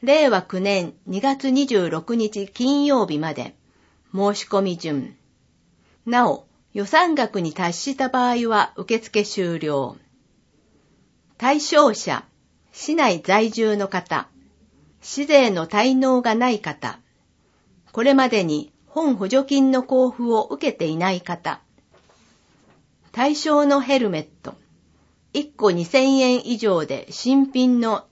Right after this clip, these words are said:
自転車乗車用ヘルメット。なお、ポイントの利用、送料、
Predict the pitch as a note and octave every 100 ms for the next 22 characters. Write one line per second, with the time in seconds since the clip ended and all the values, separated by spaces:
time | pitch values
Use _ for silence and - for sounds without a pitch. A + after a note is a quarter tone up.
0 | _ G#3+ G#3 D#4 C4 F#3+ D#3+ F#3+ C4 C4
1 | C4 B3+ A#3 A#3 - A3+ F#3+ D#3 D3 _
2 | C#3+ - _ _ _ _ _ _ _ -
3 | A3+ G#3+ E3 E3+ _ _ F#3+ C4 D#4 D4+
4 | C#4 C4+ A#3+ A#3 A3 G#3+ G3 - - _
5 | - - D4 D4+ F#3+ D3 A#2